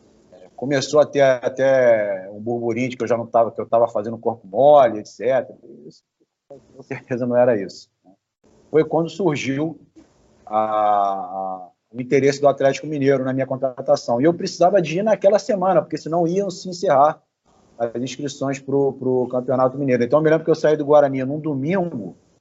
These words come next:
me apresentei no Palme-, na, no Atlético Mineiro na segunda, fiz um recreativo na terça e estreiei contra o Palmeiras na quarta. Inclusive, fiz até um gol de bicicleta, tem muito mal anulado pro, na época, né? Fiz estreia no, no,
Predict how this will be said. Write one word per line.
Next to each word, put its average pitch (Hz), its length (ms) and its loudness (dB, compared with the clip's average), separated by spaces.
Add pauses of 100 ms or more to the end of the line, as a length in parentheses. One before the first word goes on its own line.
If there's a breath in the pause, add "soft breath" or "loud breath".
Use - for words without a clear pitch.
(160)
me 131 80 0
apresentei 151 640 -2
no 160 140 -4
Palme-, 147 420 0
na, 135 280 -4
no 127 240 -2
Atlético 139 380 -4
Mineiro 139 260 -4
na 143 100 0
segunda, 175 640 -2 (1000)
fiz 180 300 -10
um 185 60 -2
recreativo 170 600 2
na 156 140 0
terça 180 320 -2
e 175 40 -10
estreiei 170 280 0
contra 175 220 -6
o - 20 -20
Palmeiras 170 380 2
na 175 140 -4
quarta. 147 420 2 (960)
Inclusive, 127 240 -14
fiz 127 120 -12
até 135 180 -2
um 143 80 -2
gol 139 140 0
de 135 80 -10
bicicleta, 123 460 -4
tem 113 80 -6
muito 123 220 -10
mal 120 160 0
anulado 110 560 0
pro, 82 380 -20 (140)
na 95 200 -14
época, - 280 -20
né? 92 100 -20 (600)
Fiz 110 120 -20
estreia 110 280 -10
no, 110 180 -12
no, 101 480 -18